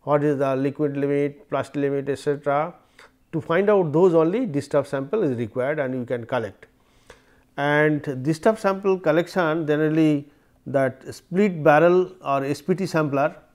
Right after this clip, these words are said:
uh, S P T I have not discussed. Uh, S P T, uh, while carry out S P T test, there is a S P T sampler. Those sampler is a S P T, mean actually split spoon sampler.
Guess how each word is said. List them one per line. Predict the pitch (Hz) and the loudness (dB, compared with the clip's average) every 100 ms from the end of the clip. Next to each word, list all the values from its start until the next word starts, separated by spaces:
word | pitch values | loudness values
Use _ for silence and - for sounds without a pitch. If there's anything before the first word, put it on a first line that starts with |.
| - | -10
uh, | 131 139 | -8 -6
S | 135 - | -6 -8
P | 185 | -8
T | 175 185 | -4 0
I | |
have | 156 156 | 0 0
not | 170 156 | -2 -2
discussed. | 151 156 156 143 151 - _ _ _ _ | -6 0 2 2 0 -12 _ _ _ _
Uh, | 127 127 | -6 -4
S | 139 156 | -2 -4
P | - | -4
T, | 202 196 160 | -4 -4 -4
uh, | 160 156 147 139 - | 0 2 2 0 -10
while | 151 139 165 | -4 0 0
carry | 156 147 185 | 2 2 4
out | 196 175 | 4 2
S | 156 | -2
P | - | -2
T | 180 | -6
test, | 160 190 160 | 0 2 4
there | 151 156 | 4 2
is | 170 | 2
a | 185 | 0
S | 151 | -2
P | 170 | -6
T | 165 | -8
sampler. | - 135 117 107 87 - _ _ - _ _ - | -4 -4 -6 -10 -16 -20 _ _ -20 _ _ -6
Those | 120 175 220 220 | 2 6 6 4
sampler | 165 175 190 185 | -2 2 2 2
is | 175 | 2
a | 180 196 196 - | 2 2 0 -2
S | 160 | -4
P | - 175 | -2 -2
T, | 185 190 - 143 | -2 -4 -6 -8
mean | 151 170 208 190 | -2 0 2 -2
actually | - 190 196 | -4 -8 -10
split | - _ 190 208 220 220 - - _ | -12 _ -2 0 0 -4 -18 -20 _
spoon | - - 202 220 254 | -18 2 6 6 4
sampler. | 208 165 139 104 | 0 2 2 -2